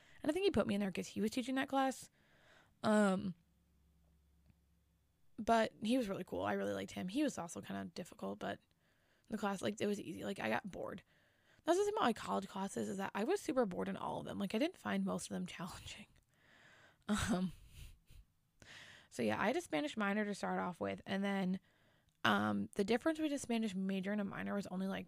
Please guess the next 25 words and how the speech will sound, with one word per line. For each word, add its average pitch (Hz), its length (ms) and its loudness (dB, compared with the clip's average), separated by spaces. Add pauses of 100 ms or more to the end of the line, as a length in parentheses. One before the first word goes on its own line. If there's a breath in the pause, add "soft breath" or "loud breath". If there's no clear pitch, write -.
(120)
four - 320 -4
classes. - 640 -2 (640 soft breath)
And 208 220 2
I 220 60 2
was 208 100 0
like, 214 180 -2
"I 196 80 -2
might 202 160 0
as 269 120 0
well 202 140 2
to 196 60 0
go 190 120 0
for 208 160 -4
a 170 60 -4
second - 260 -6
major. 190 300 -4
Like, 202 160 0
I 226 60 2
might 202 180 2
as 190 100 -4
well 190 100 0
take 190 200 -4
the 196 100 0
four 175 300 4
classes - 640 -4